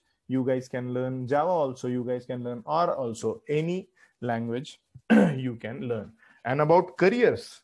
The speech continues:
see, if you get a tag of data scientist, you, I can probably include you in business analyst team. I can probably include you in visualization team. I can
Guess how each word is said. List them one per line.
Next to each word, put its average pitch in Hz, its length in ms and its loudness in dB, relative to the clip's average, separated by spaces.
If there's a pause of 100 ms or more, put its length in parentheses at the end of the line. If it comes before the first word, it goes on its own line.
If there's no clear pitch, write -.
(920)
see, - 300 -2 (920)
if 160 240 0
you 175 420 0
get 175 180 0
a 190 80 2
tag 139 340 4
of 139 200 4
data 131 280 2
scientist, 120 680 -4 (800)
you, 135 400 2
I 127 140 4
can 165 280 -2
probably 151 640 2
include 151 480 0
you 151 280 -4
in 147 340 -8 (360)
business 127 380 -4
analyst 147 480 -4
team. 165 240 -4 (180)
I 123 140 -4
can 135 240 -6
probably 135 640 -2 (240)
include 151 440 2
you 156 200 6
in 151 240 0
visualization 160 800 0
team. 170 360 -6
I 120 140 -2
can 135 340 -2